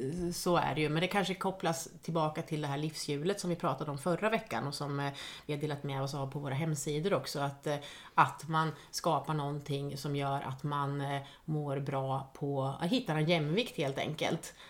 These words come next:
Eh, man hitt-, man vill skapa en lösning till att få göra det man, eh, brinner för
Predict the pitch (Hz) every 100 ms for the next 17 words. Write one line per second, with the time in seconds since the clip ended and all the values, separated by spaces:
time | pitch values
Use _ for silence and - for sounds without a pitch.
0 | - - 156 147 151 214 247 - 196 214
1 | 214 190 202 160 - 151 160 139 135 160
2 | 151 151 139 143 156 143 139 143 139 139
3 | 139 143 139 - - - - 143 147 147
4 | 170 156 135 165 - 143 143